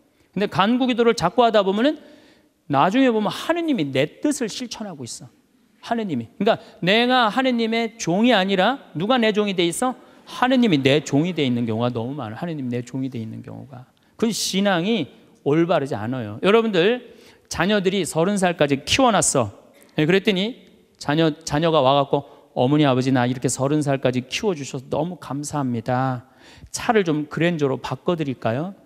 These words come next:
핸드폰을 좀 좋은 걸로, 큰 걸로 바꿔드릴까요? 텔레비전 엘이디로 바꿔드릴까요? 집을 천당역 분당으로 옮겨드릴까요?" 이런 자식은 토요일 날 온다면 기다려져요, 안 기다려져요?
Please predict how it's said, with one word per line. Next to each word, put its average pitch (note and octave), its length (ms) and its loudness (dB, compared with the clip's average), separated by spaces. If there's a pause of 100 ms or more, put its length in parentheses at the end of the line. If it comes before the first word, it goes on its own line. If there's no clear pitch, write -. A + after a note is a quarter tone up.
(280)
핸드폰을 F3 500 2
좀 E3 180 0
좋은 E3+ 380 0
걸로, C#3+ 180 2
큰 - 300 0
걸로 F#3+ 160 0
바꿔드릴까요? D3 840 -2 (340)
텔레비전 A3 500 2
엘이디로 F3 500 0
바꿔드릴까요? D#3 880 -2 (300)
집을 F#3+ 340 2
천당역 G#3 720 0
분당으로 D#3+ 440 2
옮겨드릴까요?" D3 880 0 (840)
이런 A#3 260 4
자식은 A#3 460 2
토요일 C#4+ 240 2
날 A#3 140 4
온다면 G#3 420 2
기다려져요, A#3 480 4
안 D#3+ 140 4
기다려져요? C#3 520 2